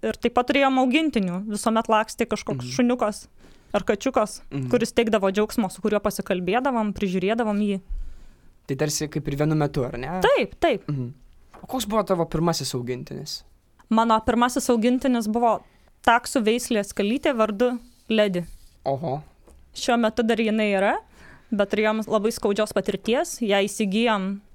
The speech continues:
Speaker 1: prieš gimstant mūsų dukrytei ir labai negalėjo jinai susitaikyti su tuo ir teko atsisveikinti, kaip bebūtų skaudu. Dabar ir toliau bendraujame mes su ja, aplankome, vežame net lauktuvių, kaip susitinkame, tačiau kartu su mumis nebegali jinai gyventi.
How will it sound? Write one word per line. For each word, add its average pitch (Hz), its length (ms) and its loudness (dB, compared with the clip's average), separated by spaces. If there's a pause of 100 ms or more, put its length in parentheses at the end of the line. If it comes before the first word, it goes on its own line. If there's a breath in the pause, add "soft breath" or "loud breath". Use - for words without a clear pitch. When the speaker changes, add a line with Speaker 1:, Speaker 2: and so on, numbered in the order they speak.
(120)
Speaker 1:
prieš 220 260 0
gimstant 226 440 -2
mūsų 214 260 0
dukrytei 240 640 -2 (520 soft breath)
ir 208 80 2
labai 196 540 0 (140)
negalėjo 214 580 2
jinai 214 180 0
susitaikyti 208 720 0
su 277 120 -4
tuo 254 220 0
ir 220 100 -2
teko 208 300 0
atsisveikinti, 240 640 0
kaip 202 160 0
bebūtų 202 360 -2
skaudu. 185 440 -4 (440 soft breath)
Dabar 202 280 2
ir 196 100 -2
toliau 214 280 2
bendraujame 208 600 4
mes 262 180 2
su - 120 0
ja, 269 400 2
aplankome, 285 720 4 (380)
vežame 226 500 2
net 220 200 2 (240 loud breath)
lauktuvių, 285 580 2
kaip 339 160 0
susitinkame, 285 1040 0
tačiau 247 440 0
kartu - 320 -4
su - 120 -2
mumis 214 300 -2
nebegali 190 560 0
jinai 185 220 -2
gyventi. 180 500 -4